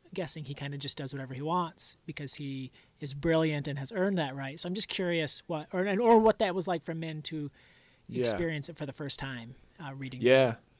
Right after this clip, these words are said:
Speaker 1: the book.
Speaker 2: Yeah. So when you turn the page, you see, like, on the, um, on the left side, you see the, the boy's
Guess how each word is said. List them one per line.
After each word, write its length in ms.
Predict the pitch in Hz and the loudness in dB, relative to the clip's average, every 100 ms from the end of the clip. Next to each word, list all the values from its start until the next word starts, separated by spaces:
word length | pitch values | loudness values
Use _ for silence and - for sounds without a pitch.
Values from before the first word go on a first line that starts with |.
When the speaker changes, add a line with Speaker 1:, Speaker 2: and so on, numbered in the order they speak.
| - | -18
Speaker 1:
the 60 | |
book. 300 | 131 110 - - - | -14 -14 -16 -20 0
Speaker 2:
Yeah. 320 | 120 123 107 - _ | 4 4 2 -4 _
So 140 | - 156 | 8 10
when 140 | 160 | 10
you 100 | 160 | 6
turn 260 | 151 185 202 | 4 4 4
the 60 | |
page, 360 | 170 175 156 123 | 4 6 6 4
you 80 | 120 | -2
see, 540 | - 156 156 147 151 - | 0 4 4 6 4 4
like, 260 | 123 113 127 | 4 4 2
on 180 | 123 123 | 2 6
the, 320 | 113 107 113 | 6 6 4
um, 360 | 107 101 98 - | 2 2 0 -2
on 100 | 117 | 2
the 80 | 117 | 6
left 200 | 127 - | 6 6
side, 420 | 139 123 120 117 - _ _ _ _ | 8 8 8 4 -10 _ _ _ _
you 100 | 117 | -2
see 680 | 113 - 127 120 117 113 113 | 0 4 4 6 4 4 2
the, 720 | 107 110 104 101 98 98 95 - | 4 6 8 8 8 6 2 -2
the 120 | 107 107 | -10 2
boy's 800 | 117 117 117 110 107 - - | 6 8 8 6 2 -4 -8